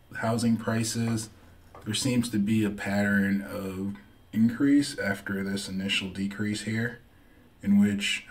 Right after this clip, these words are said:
housing prices in Ithaca, New York for a single family over the last twenty-four months have just increased.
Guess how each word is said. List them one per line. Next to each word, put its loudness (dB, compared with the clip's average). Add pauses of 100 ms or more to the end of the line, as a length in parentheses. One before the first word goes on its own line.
housing 2
prices -2
in -10
Ithaca, -4
New 6
York -4
for -12
a -8
single -6
family -4 (540)
over -4
the -6
last -8
twenty-four -12
months -6
have -14
just -10
increased. -12